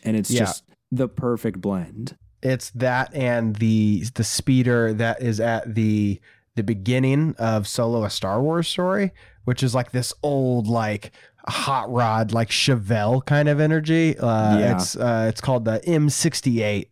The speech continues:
Speaker 2: Uh, it's a really awesome, like, Lego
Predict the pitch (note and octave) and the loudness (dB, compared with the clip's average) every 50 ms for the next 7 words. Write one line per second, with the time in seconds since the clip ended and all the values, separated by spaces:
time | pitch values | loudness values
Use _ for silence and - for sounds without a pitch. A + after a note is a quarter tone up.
0 | - - A2+ A2 G#2 G2+ G2+ G2+ G2 - - A2 A#2 A2 - - - - A2+ G2+ | -6 -4 -2 0 0 0 0 0 0 -2 -2 -2 -2 -2 -2 -2 -2 0 0 -2
1 | F#2 F#2+ - - - - - _ - A#2+ B2 C3+ B2+ A#2+ A2+ G#2 G#2 G#2 G#2 - | -2 -6 -10 -14 -20 -20 -12 _ 0 2 2 4 2 2 2 0 0 -2 -2 -2
2 | - - A2 G#2+ G#2 G2+ G#2 G#2 G2+ - A2 A2 A2 A2 G#2+ G2+ G#2 G2+ G2+ G2 | -2 -2 0 0 0 0 0 0 0 0 0 2 2 2 2 2 2 2 2 2